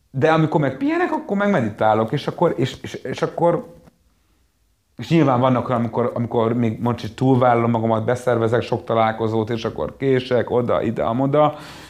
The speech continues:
és nyilván nem azt mondom, hogy minden ilyen, és, és minden tükör sima, és akkor mostan, tehát hogy pont az életke nem ilyen, tehát pont, tehát hogy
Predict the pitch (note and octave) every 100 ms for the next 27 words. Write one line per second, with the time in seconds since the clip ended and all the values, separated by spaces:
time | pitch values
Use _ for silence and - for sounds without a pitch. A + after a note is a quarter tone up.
0 | - - B2+ A#2 A#2 B2 B2+ B2 B2 A2
1 | A#2 A#2 A2+ A2 A2 G#2+ G#2 - A2 G#2+
2 | A2+ A2 A2+ G2+ A#2 G#2+ A2 G#2+ - A2+
3 | G#2+ G#2 A2 G#2+ A#2 A2 - - - -
4 | A#2+ A#2 A#2+ A2 A#2 A2+ - - - C3+
5 | B2+ B2+ A#2+ C3 C3+ B2+ C#3+ C3+ B2 G#2+
6 | G#2 G#2 G#2 - A#2 A2+ - G#2+ B2+ A2+